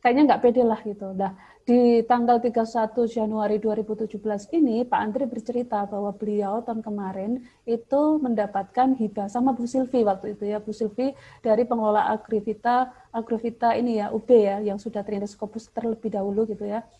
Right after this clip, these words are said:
Beliau cerita bahwa, em, mereka-mereka itu sudah mendapatkan hibah B T B I nasional dan internasional. Jadi kalau Pak Andri nasional, kalau misalnya Bu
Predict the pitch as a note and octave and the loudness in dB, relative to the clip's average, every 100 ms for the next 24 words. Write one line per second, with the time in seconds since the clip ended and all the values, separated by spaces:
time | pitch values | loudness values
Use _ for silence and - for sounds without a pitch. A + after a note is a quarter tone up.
0 | _ _ - C4 C4 A#3 A#3+ C#4+ A#3 G#3 | _ _ 0 0 2 2 4 2 2 2
1 | G#3+ G3+ G#3 _ _ - - A3+ A3 G#3 | 4 2 -2 _ _ 0 4 6 6 0
2 | B3 - _ B3 B3 B3 B3+ A#3+ A#3+ C#4 | -8 -18 _ -4 -2 0 2 2 0 0
3 | C#4+ C#4 E4+ E4+ E4 C#4 B3 A3+ A#3+ A3 | 0 -2 -2 -2 -2 -2 2 2 2 2
4 | G#3+ G#3+ G#3+ C4 C#4 D4 D4+ - A3+ - | 0 -2 -2 2 4 2 0 -2 -2 0
5 | B3+ A3 A3 G3+ G3+ - A#3 C#4+ B3 A#3 | 0 0 -2 -4 -6 -4 -4 -4 -4 -4
6 | A#3+ G#3+ G#3+ B3+ G#3+ G#3+ G#3+ G#3 G#3 G3+ | -4 -4 -4 -4 -6 -6 -8 -10 -8 -8
7 | G3 G3+ F#3 G3+ G3 G3+ G3+ G#3+ G#3 G#3 | -6 -8 -6 -6 -4 -4 -4 -4 -6 -8
8 | G#3 F#3+ G3 A#3 C4+ - - - - A3 | -10 -10 -8 -6 -8 -12 -20 -20 -6 -2
9 | G#3+ G#3+ G#3+ G#3+ G#3+ G#3 G#3 G#3 G#3 G#3 | 0 0 -4 -6 -6 -6 -8 -10 -8 -8
10 | G3+ | -8